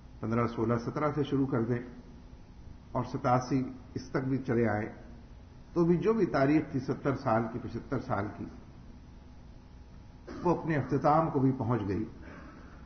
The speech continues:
और सबको ये बात मालूम है कि दुनिया के सारे माशरों की बात तो अलग है। जो दुनिया के सोशलिस्ट माशरे थे और कम्युनिस्ट माशरे थे,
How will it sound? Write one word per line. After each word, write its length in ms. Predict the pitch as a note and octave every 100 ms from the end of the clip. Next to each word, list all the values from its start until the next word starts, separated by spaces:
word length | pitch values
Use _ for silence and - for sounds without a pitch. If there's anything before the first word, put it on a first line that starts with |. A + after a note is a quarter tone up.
| - - B2+
और 180 | D3
सबको 420 | C#3 - F#3+ - G3+
ये 140 | E3+
बात 280 | C#3+ D3 D3
मालूम 340 | C3 C3 C#3+ C3
है 240 | C#3 D3
कि 480 | C#3+ C#3 C3 C3 A#2
दुनिया 360 | A2+ C3+ D3+ D#3
के 320 | C#3+ C#3 C#3+
सारे 460 | C3+ - B2 D#3 D#3+
माशरों 520 | B2+ B2 A#2+ C3+ C#3
की 140 | C3
बात 340 | A2 A2 A#2+ -
तो 60 | -
अलग 340 | C3 C#3 G#2+
है। 220 | F#2 F2 - - - - - - - - - - - - -
जो 140 | C3 C#3+
दुनिया 380 | C3+ D3+ F3+ F#3
के 240 | D#3+ E3
सोशलिस्ट 680 | - D3 C3+ F#3 A3+ B3 D3+
माशरे 480 | C3 A#2 A2+ B2+ A2+
थे 300 | - G2+ A#2
और 160 | A#2+ B2+
कम्युनिस्ट 440 | A#2+ D#3 F3+ -
माशरे 480 | B2 G#2+ G#2 - G2+
थे, 180 | -